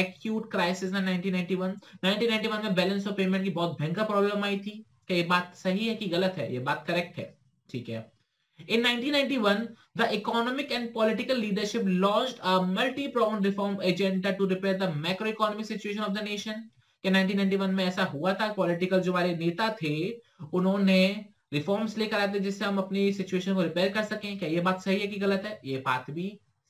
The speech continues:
सही है। Option number C, in post nineteen ninety-nine one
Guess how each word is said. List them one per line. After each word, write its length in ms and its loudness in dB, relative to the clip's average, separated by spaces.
सही 260 -2
है। 220 -4
Option 360 0
number 140 2
C, 200 -4
in 240 0
post 360 2
nineteen 340 0
ninety-nine 520 0
one 120 4